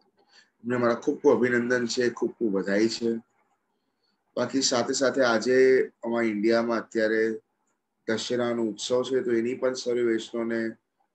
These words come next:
ખૂબ ખૂબ વધાઈ છે, અભિનંદન છે અને આશીર્વાદ છે. જો આપણે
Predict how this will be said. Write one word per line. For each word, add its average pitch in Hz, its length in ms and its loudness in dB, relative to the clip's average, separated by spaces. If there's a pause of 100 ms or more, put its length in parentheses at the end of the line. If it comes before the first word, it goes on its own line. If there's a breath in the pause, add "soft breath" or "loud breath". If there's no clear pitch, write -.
(100)
ખૂબ 120 120 -10
ખૂબ 113 240 -10
વધાઈ 107 340 -2
છે, 117 280 -4
અભિનંદન 107 520 -6
છે 110 180 -10
અને 107 100 -8
આશીર્વાદ 107 480 -6
છે. 113 320 -10 (1200)
જો 135 120 0
આપણે 131 340 -2